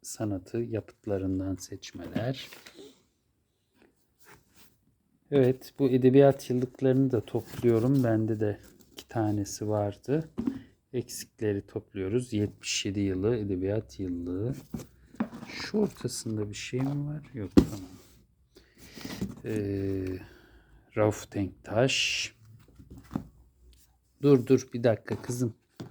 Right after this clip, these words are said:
Sen birazdan gir. Türkçe Edebiyat Sözlüğü. Ah, ah. Nerede eski kitaplar?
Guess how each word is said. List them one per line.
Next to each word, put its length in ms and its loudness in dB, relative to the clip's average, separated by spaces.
Sen 320 0
birazdan 600 2
gir. 220 -18
Türkçe 320 0
Edebiyat 520 4
Sözlüğü. 800 2
Ah, 300 -4
ah. 160 -6
Nerede 380 0
eski 320 -4
kitaplar? 640 -6